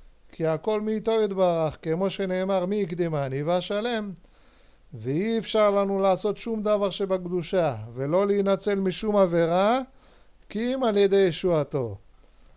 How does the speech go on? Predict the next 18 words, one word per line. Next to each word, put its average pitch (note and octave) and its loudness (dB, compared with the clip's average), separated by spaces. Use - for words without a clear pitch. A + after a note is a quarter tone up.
אז B2 -10
רבי C#3+ -2
נתן G3 -2
אומר G#3 0
שאנחנו F3+ -6
לא G3 -2
יכולים G3 -4
לעשות F#3+ -6
שום A3 -4
עבודה, G3+ 0
ולא D#3+ 2
להינצל F#3 0
משום A3 -2
עבירה, A3 2
רק G#3+ 4
בישועת G3+ 0
השם F3+ 0
יתברך. C#3+ -2